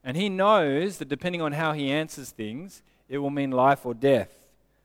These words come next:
And here in Matthew twenty-six, he's before the high priest when we read this.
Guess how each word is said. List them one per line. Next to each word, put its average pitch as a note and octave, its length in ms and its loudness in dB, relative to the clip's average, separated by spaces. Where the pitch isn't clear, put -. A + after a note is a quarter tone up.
And C3 120 -2
here F#3 280 2
in E3+ 100 -2
Matthew F3 320 0
twenty-six, E3 720 -2
he's D3 140 -6
before D3 380 -6
the E3 100 2
high D#3 240 4
priest B2+ 600 -4
when C#3 140 -6
we C#3 80 -2
read C#3 240 2
this. A#2 460 -2